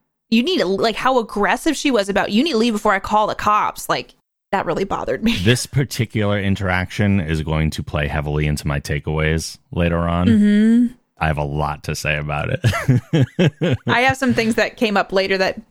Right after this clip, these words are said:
Speaker 1: tied back to this, too. I just thought it was a very interesting first initial interaction
Speaker 2: Mm-hmm.
Speaker 1: to see her. And her name's Lysella, right?
Speaker 2: Mm-hmm.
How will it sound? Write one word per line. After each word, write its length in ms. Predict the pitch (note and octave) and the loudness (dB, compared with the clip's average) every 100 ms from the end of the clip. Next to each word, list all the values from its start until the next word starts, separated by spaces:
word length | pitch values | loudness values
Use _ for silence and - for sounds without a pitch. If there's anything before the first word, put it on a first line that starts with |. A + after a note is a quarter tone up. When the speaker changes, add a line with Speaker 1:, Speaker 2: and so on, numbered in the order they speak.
| A3 | -8
Speaker 1:
tied 360 | - F#3 E3+ - | 0 0 0 -2
back 280 | G2+ - - | -4 -4 -4
to 100 | A#3 | -2
this, 400 | E3+ A3+ - - | 0 0 -2 -4
too. 300 | B3+ A#3 F#3 | 0 2 2
I 120 | G#3 | 2
just 220 | A#3 - | 0 0
thought 140 | A#3 | 0
it 40 | A3+ | 0
was 100 | G#3+ | 0
a 40 | |
very 320 | G3 G#3 A3 | 0 0 0
interesting 800 | G#3+ G#3 - - G#3+ G3 F#3+ F3+ - _ | 0 -2 -2 -4 -2 0 -2 -4 -10 _
first 380 | G3 F3+ - - - | -2 -2 -6 -16 -2
initial 420 | G#3 G3 - F#3+ | 0 0 -2 -4
interaction 720 | G3+ G3+ F#3 C3+ - G#2 F#2+ F#2+ | -4 -2 -2 -2 -4 -8 -2 0
Speaker 2:
Mm-hmm. 220 | D#2 D2+ C#2 - | 0 -2 -4 -4
Speaker 1:
to 80 | |
see 220 | - A#3 G#3+ | -4 -4 -2
her. 360 | G#3+ G3+ F3+ - _ _ - | 0 0 -2 -6 _ _ -6
And 160 | A3+ | -4
her 140 | A#3 A#3 | 0 2
name's 200 | B3 A3+ | 2 2
Lysella, 440 | A3+ A3 F#3+ F3+ | 0 0 0 0
right? 260 | F2 G2 | 0 0
Speaker 2:
Mm-hmm. 100 | B2 | 0